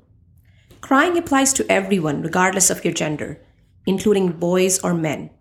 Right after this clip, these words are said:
It is not a sign of weakness,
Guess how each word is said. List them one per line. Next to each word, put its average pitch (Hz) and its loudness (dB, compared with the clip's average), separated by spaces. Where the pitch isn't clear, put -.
It 202 2
is 185 0
not 196 0
a 233 -2
sign 226 2
of 220 0
weakness, 180 -2